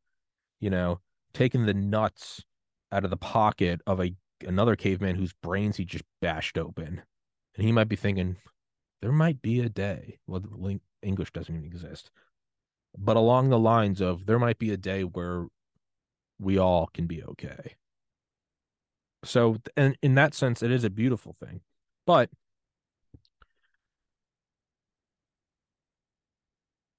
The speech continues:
what if someone i-, is not playing by those rules? Now, again, is this book a hit piece on China? I don't know. It's written by an author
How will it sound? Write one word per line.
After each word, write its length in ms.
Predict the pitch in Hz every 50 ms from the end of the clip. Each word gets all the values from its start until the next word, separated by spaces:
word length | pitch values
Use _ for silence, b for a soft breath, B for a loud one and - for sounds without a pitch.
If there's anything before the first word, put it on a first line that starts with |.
| _ _
what 220 | 117 113 123 123
if 100 | 123 107
someone 280 | - - 117 113 117 117
i-, 380 | 117 - - _ _ _ - - _
is 120 | 113 104 104
not 260 | 113 107 104 - -
playing 320 | - - 98 98 95 92
by 180 | 92 90 87 87
those 260 | 87 87 90 - -
rules? 580 | 135 135 113 - - 71 67 - - - - - _ _ _ _ _ _ _ _ _ _ _ _ _ _
Now, 160 | 95 95 92
again, 460 | 92 87 92 87 85 85 95 104 - - -
is 180 | 98 85 90
this 160 | - 85 80 -
book 220 | _ 90 82 -
a 40 | 82
hit 180 | - - 80 -
piece 200 | - 90 82 -
on 120 | 85 85
China? 280 | - - 82 85 95 - -
I 80 | - 110
don't 120 | 110 95
know. 180 | 85 85 87 110
It's 160 | 117 - -
written 180 | 90 80 85 82
by 200 | 82 82 82 80
an 100 | 80 76 -
author 480 | 87 80 76 - - 87 92 92 -